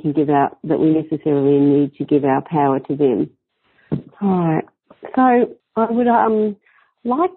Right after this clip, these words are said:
to invite you to, to think about the things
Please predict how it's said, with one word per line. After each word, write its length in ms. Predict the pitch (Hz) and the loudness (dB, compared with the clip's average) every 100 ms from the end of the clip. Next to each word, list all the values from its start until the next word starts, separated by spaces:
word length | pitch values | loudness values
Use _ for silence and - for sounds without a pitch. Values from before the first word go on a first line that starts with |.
| - | -6
to 280 | 262 220 202 | 0 4 4
invite 460 | 202 196 185 240 170 | 4 2 2 0 0
you 180 | 180 180 - | -2 -4 -4
to, 320 | 240 180 147 170 - _ _ _ _ - - | 0 0 0 -4 -16 _ _ _ _ -12 -4
to 360 | 240 226 214 214 | 0 2 0 0
think 220 | 302 320 294 | 2 2 2
about 480 | 190 147 135 202 - _ - | 0 2 2 0 -6 _ -10
the 80 | 190 | -6
things 420 | - 202 196 | 0 2 2